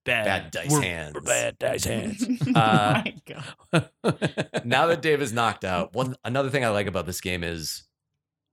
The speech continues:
Speaker 2: once you're take all your damage. You're not dead. You're not like, "I guess I'll just go do something else while you guys play."
Speaker 1: Right.
Speaker 2: You are knocked out,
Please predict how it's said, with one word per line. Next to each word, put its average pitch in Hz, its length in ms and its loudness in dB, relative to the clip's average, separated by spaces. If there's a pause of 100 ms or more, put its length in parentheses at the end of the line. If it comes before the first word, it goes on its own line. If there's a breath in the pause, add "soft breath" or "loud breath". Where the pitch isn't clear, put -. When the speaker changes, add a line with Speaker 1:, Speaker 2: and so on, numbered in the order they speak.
(180)
Speaker 2:
once 127 280 -4
you're 110 200 -4 (560)
take 113 220 -2
all 110 140 4
your 98 100 -2
damage. 87 420 -4
You're 104 80 -4
not 110 320 -4
dead. 98 580 -2
You're 90 140 -6
not 95 240 -2
like, 85 420 -2
"I 98 180 0
guess 117 280 0
I'll 123 160 2
just 123 280 -6
go 120 240 2
do 113 240 -4
something 131 360 -2
else 143 280 2
while 110 120 0
you 101 120 -2
guys 92 260 -2
play." 90 400 -4 (140 soft breath)
Speaker 1:
Right. 127 320 2 (100)
Speaker 2:
You 113 140 -2
are 113 80 4
knocked 127 440 0
out, 95 460 2